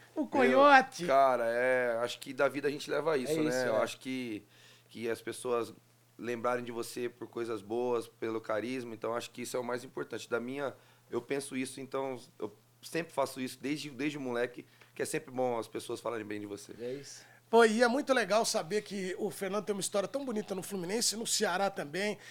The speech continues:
Speaker 1: Tava jogando recentemente na Portuguesa. Ainda tem contrato ou já foi, já?
Speaker 2: Tem, até o final do Paulistão, ainda tamo
Speaker 1: Ah, vamos ano que vem?
Speaker 2: <laughs> Vamos, tem
Speaker 1: Aê,
Speaker 2: Paulistão ainda.
Speaker 1: é isso, cara.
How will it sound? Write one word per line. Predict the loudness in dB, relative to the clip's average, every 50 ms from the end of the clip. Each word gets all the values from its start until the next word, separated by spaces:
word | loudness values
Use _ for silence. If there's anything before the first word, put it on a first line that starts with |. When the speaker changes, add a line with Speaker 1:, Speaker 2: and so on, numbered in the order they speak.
| -18 -10 -4
Speaker 1:
Tava | -4 -2 -2 -2
jogando | -2 -2 -2 -2 -2
recentemente | -2 -2 -4 -6 -6 -8 -6 -8 -6 -6
na | -8 -8
Portuguesa. | -8 -8 -10 -8 -6 -2 0 0 0 0
Ainda | -2 -2
tem | -4 -4 -4
contrato | -4 -4 -4 -2 0 0 0 0 0
ou | -2
já | -2 0 -2 -2
foi, | -2 -6 -8 -8 -8
já? | -8 -6
Speaker 2:
Tem, | -6 -6 -4 -4 -6
até | -6 -4 -2 0 2 4 4
o | 2 2
final | 0 0 0 2 2
do | 2
Paulistão, | 2 2 4 4 2 0 0 0 0
ainda | 2 2 0 0
tamo | 4 4 2 4 2 0 0 2
Speaker 1:
Ah, | 4 6 6 6 6 8
vamos | 8 8 8 8
ano | 8 8 8 8
que | 6 4
vem? | 4 6 8 8 8
Speaker 2:
<laughs> | 8
Vamos, | 8 8 6 4 4 6
tem | 8 12
Speaker 1:
Aê, | 12 12 12 12
Speaker 2:
Paulistão | 12 12 12 12 12 12 12 12 12 12 12 12 12 12 12
ainda. | 12
Speaker 1:
é | 12 12 12 12
isso, | 10 10 10 8 8
cara. | 8 8 8 8 6 4 0 -2 -4